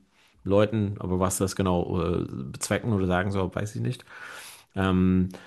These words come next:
Ficou hatte jetzt die letzte Zeit, ähm, mal dann wieder auf, äh, Ecke, also auf Ecke gespielt, was,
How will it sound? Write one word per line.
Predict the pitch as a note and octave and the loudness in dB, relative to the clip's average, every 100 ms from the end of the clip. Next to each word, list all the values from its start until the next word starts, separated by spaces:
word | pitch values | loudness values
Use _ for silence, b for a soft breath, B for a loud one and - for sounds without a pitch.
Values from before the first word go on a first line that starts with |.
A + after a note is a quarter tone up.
| B | B
Ficou | - A#2+ - B2+ A#2+ | 0 2 4 6 6
hatte | A2+ G#2+ | 4 2
jetzt | G#2+ G#2 G#2 - | 2 2 0 -4
die | A2+ | 0
letzte | G2 G2+ G2+ B2 | 2 2 0 -2
Zeit, | G#2+ A2+ - | 0 -2 -2
ähm, | G2+ F#2+ | -2 -2
mal | F#2+ F#2+ G2 G#2+ | 2 2 4 4
dann | G#2+ F#2+ | 2 2
wieder | G2 G2 - | 2 2 0
auf, | F2+ F2+ - - F#2 | -2 -4 -8 -8 -4
äh, | F#2 F2+ F2 F2 | -2 0 0 -2
Ecke, | E2 G2 A#2+ A2 | -2 0 0 2
also | G2+ F#2 | 0 0
auf | D#2+ - | -2 -4
Ecke | G#2+ - | -2 0
gespielt, | C3+ C3+ - C#3 C#3 | 0 -2 0 -2 0
was, | A2 - | -6 -6